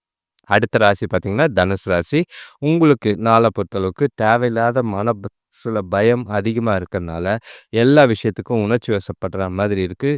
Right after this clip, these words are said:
சில சௌகரியங்கள்ல இழக்க வேண்டிய நாளா இருக்கும். முடிஞ்ச அளவுக்கு சூழ்நிலைகளை பொறுமையா கையாளுங்க. பதட்டம் இல்லாம நாளை கொண்டு போக வேண்டியது அவசியம்.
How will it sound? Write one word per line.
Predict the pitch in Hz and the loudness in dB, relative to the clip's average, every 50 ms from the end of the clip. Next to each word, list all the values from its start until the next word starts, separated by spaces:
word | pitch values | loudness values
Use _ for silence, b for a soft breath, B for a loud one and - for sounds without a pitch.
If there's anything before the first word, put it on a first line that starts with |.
| - _ _ | -6 _ _
சில | _ - - 120 110 104 | _ -6 -2 -2 -2 -2
சௌகரியங்கள்ல | - - 113 113 127 127 139 127 120 110 107 101 101 104 113 117 107 | 0 2 2 2 4 4 2 2 2 2 2 0 0 0 0 0 0
இழக்க | 90 92 98 110 - - 123 | 0 0 -2 -2 0 0 0
வேண்டிய | 110 104 98 101 98 92 | 0 0 -2 -2 -4 -4
நாளா | 92 92 92 95 98 95 92 | -4 -4 -4 -2 -2 -2 -2
இருக்கும். | 87 90 - - 127 143 147 B B B B B _ - | -2 -4 -4 -4 -6 -6 -6 B B B B B _ -2
முடிஞ்ச | 120 135 147 151 135 135 | 0 2 2 4 4 4
அளவுக்கு | 113 104 101 98 - - 117 107 104 | 4 4 4 2 2 0 0 0 0
சூழ்நிலைகளை | - - 131 139 139 135 123 107 98 90 95 95 92 - | 0 -2 0 2 2 2 2 2 0 0 -2 -4 -4 0
பொறுமையா | - 117 117 123 123 120 113 107 - | 0 0 2 2 0 0 -2 -2 -2
கையாளுங்க. | - 98 95 98 98 95 90 92 95 107 127 139 B B B B B B _ | -4 -2 -2 0 0 0 0 -2 0 0 0 0 B B B B B B _
பதட்டம் | 120 117 120 139 139 165 147 139 131 | 2 2 2 2 0 0 0 0 0
இல்லாம | 120 117 113 113 117 | 0 2 2 2 0
நாளை | 113 104 95 101 107 107 101 | 0 0 0 0 0 0 0
கொண்டு | - - 104 104 107 104 | -2 -4 -4 -4 -4 -2
போக | - 110 104 98 98 | -2 0 0 0 0
வேண்டியது | 92 92 90 90 90 95 123 147 131 | 0 -2 -2 -4 -2 0 0 2 2
அவசியம். | 90 80 87 82 - 101 101 101 104 | 2 2 0 -2 -2 -2 -2 -2 -4